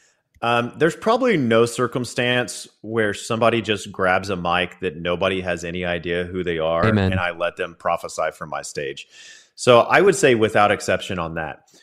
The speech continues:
Speaker 1: Where I could make an exception would be if they came to me first, eh, if I felt like the Spirit was really on a word,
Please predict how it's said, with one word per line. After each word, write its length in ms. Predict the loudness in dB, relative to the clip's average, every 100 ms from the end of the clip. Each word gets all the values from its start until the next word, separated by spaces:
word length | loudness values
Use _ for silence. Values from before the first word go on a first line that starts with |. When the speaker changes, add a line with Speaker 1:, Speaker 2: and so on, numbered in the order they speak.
| _
Speaker 1:
Where 140 | 0 2
I 60 | 2
could 300 | 2 2 2
make 200 | 0 0
an 60 |
exception 480 | -2 0 -2 -2 -4
would 140 | -6
be 440 | -2 -4 -4 -8 _ -4
if 160 | -2
they 120 | -2
came 240 | -2 -4 -4
to 120 | -4
me 140 | -6 -6
first, 520 | -2 0 0 -4 -14 _ -4
eh, 260 | 0 0 -2 _ _ _ -20 -20 _ _
if 120 | -2 -2 0
I 160 | 0
felt 420 | 0 2 4 4
like 160 | 0 -4
the 100 | -6
Spirit 480 | -8 -10 -6 -4 -4
was 200 | -8 -6
really 340 | -6 -2 -4
on 180 | -2 -4
a 80 | -2
word, 420 | -2 0 0